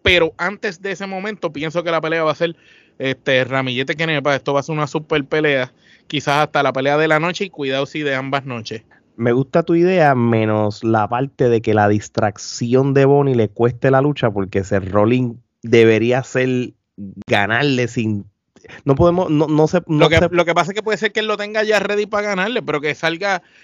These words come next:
Speaker 1: eh, de alguna manera, Bad Bunny tiene que hacer presencia en, en este momento para que haga el de esto, porque acuérdate que quien se le metió a la jaula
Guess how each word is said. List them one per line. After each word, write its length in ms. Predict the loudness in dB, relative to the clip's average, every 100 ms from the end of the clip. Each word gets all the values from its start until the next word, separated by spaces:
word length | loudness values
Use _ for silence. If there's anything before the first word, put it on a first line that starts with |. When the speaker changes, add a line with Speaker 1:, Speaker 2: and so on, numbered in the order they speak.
| _
Speaker 1:
eh, 140 | -10 -10 -4
de 160 | 2
alguna 340 | 2 2 0 0
manera, 420 | 2 2 2 2
Bad 240 | 0 -4
Bunny 240 | -2 -8 -8
tiene 240 | -10 -6
que 80 | -6
hacer 280 | -4 -4 -6
presencia 680 | -6 -6 -6 -8 -6 -6 -6
en, 220 | -8 -12 _ _ _
en 200 | -8 -6
este 220 | -6 -4
momento 640 | -4 -4 -6 -10 -4 -6 -6 _ _ _ _ _ _ _
para 260 | 2 2 2
que 140 | 0
haga 200 | 2 0
el 100 | 0
de 60 | -2
esto, 180 | -2
porque 160 | -2 0
acuérdate 500 | 0 0 0 0 -2
que 120 | -6
quien 260 | -8 -8 -8
se 180 | -4 -4
le 120 | -4
metió 500 | -6 -4 -2 -2 -2
a 140 | 0 0
la 100 | 2
jaula 520 | 2 0 0 -2